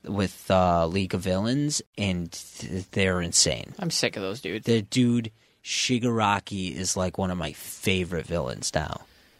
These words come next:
Speaker 1: because
Speaker 2: The
Speaker 1: of
Speaker 2: dude with
Speaker 1: this
Speaker 2: the
Speaker 1: arc.
Speaker 2: hands?
Speaker 1: Yeah,
Speaker 2: Oh.
Speaker 1: with the hands all over him. He is insane
Speaker 2: I thought
Speaker 1: in
Speaker 2: he,
Speaker 1: this
Speaker 2: dude,
Speaker 1: one.
Speaker 2: I was like, he's kinda mid 'cause he really can't do anything unless he gets close.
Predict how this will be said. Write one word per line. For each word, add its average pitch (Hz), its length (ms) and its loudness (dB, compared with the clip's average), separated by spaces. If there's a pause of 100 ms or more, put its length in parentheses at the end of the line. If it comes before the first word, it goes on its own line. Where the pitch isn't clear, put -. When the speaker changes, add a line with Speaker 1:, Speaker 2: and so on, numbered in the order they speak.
(120)
Speaker 1:
because 110 280 0
Speaker 2:
The - 60 6
Speaker 1:
of 98 40 4
Speaker 2:
dude 147 140 2
with 143 100 4
Speaker 1:
this 147 80 2
Speaker 2:
the - 60 -2
Speaker 1:
arc. - 20 2
Speaker 2:
hands? 160 420 -4 (160)
Speaker 1:
Yeah, 113 380 2 (260)
Speaker 2:
Oh. 117 100 -6
Speaker 1:
with 110 100 -4
the 113 80 0
hands 107 280 0
all 113 140 0
over 113 240 0
him. 120 140 0
He 120 420 0
is 107 320 -6
insane 98 640 -4
Speaker 2:
I 190 80 2
thought 269 160 0
Speaker 1:
in 247 60 0
Speaker 2:
he, 240 60 -2
Speaker 1:
this 214 160 -4
Speaker 2:
dude, 170 120 -8
Speaker 1:
one. 220 140 4
Speaker 2:
I 196 100 4
was 196 120 2
like, 196 180 2
he's 202 200 -4
kinda 226 200 2
mid 160 300 4
'cause - 140 -6
he 139 120 -2
really 165 120 4
can't 165 240 0
do 131 140 0
anything 127 240 2
unless 113 220 0
he 123 80 -4
gets 131 340 2
close. - 680 -2